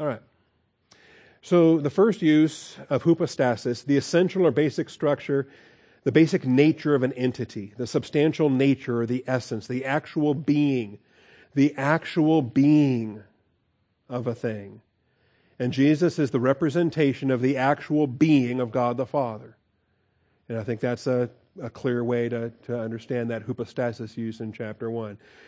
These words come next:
That Jesus, God the Son, when he comes to earth, he is the, he is the representation, the exact representation of the Father's essential nature,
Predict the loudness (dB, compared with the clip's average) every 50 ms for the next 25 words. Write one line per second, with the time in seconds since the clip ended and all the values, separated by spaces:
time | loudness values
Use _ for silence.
0 | -20 _ -2 -2 -2 0 4 6 6 6 6 4 2 -2 -4 -4 -4 -2 -2 0
1 | 0 -2 -2 0 0 0 0 0 0 -2 -2 -4 -4 -4 -2 -2 -2 -2 -2 -2
2 | 0 0 0 0 0 -2 -2 -2 0 0 0 0 -2 -2 -4 -4 -4 -4 -6 -12
3 | -20 -20 _ _ -12 -12 -12 _ _ -20 -14 -8 -4 0 0 0 0 0 -2 0
4 | 0 0 0 0 0 0 0 0 0 0 0 -2 -2 0 2 2 2 2 0 -4
5 | -6 -4 -2 -2 -2 -2 -2 -4 -2 -2 -2 -2 -2 -4 -4 -4 -4 -6 -4 -4
6 | -6 -4 -4 -4 -4 -4 -6 -8 -10 -12 -12 -14 -18 -20 -20 -8 -4 -2 0 0
7 | 0 -2 -2 0 2 2 2 4 2 2 2 2 0 0 0 0 0 0 0 0
8 | -2 -2 -2 0 0 2 2 0 0 -4 -8 -12 -12 -12 -14